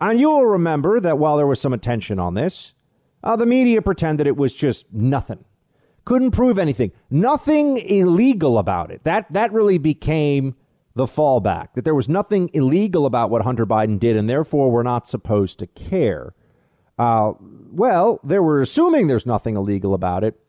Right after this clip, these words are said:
and from what we knew, it was gross, meaning it was unethical, meaning there was plenty of, plenty of reason to believe that what had gone on was at least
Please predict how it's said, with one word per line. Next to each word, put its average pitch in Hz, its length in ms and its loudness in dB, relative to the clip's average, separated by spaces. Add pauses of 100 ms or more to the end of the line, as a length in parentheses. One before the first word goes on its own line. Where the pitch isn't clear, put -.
(140)
and 156 300 -2
from 190 240 0
what 247 180 2
we 180 160 0
knew, 226 580 2 (800)
it 180 80 2
was 165 200 2
gross, 196 760 -2 (840)
meaning 180 320 2
it 185 120 0
was 151 460 0 (160)
unethical, 165 760 0
meaning 139 280 0
there 143 100 2
was 131 140 0
plenty 196 400 0
of, 131 300 -4
plenty 247 220 0
of 160 140 0
reason 147 560 2
to 135 140 -4
believe 120 640 0 (500)
that 135 120 0
what 151 180 2
had 139 220 -2
gone 135 280 0
on 127 460 0
was 123 480 2
at 139 160 0
least 185 540 0